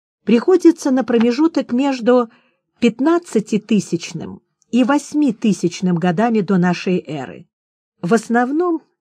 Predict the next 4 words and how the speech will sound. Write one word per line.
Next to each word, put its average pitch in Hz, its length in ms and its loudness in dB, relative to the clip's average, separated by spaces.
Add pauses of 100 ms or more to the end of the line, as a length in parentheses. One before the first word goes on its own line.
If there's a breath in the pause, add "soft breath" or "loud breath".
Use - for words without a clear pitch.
(300)
между 226 680 2 (460 soft breath)
четырнадцать 254 920 -2
тысяч - 560 -2 (160)
пятисотым 202 960 -2